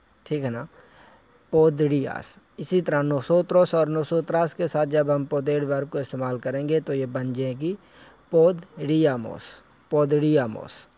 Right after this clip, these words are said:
इसी तरह बोसोत्रोस और बोसोत्रास के साथ जब पोदेड वर्ब इस्तेमाल करेंगे conditional tense के लिए तो ये बन जाएगी पोदड़ियाईस।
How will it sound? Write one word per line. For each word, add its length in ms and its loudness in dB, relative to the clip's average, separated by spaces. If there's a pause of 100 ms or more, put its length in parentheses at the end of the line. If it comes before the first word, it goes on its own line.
(520)
इसी 180 -6
तरह 160 0
बोसोत्रोस 760 2
और 100 0
बोसोत्रास 720 -2
के 160 -2
साथ 220 -2
जब 320 -2 (440)
पोदेड 380 2
वर्ब 260 0
इस्तेमाल 400 0
करेंगे 400 0
conditional 580 -2
tense 280 -4
के 160 -6
लिए 300 -4 (400)
तो 60 -2
ये 160 4
बन 260 2
जाएगी 340 0
पोदड़ियाईस। 1400 -2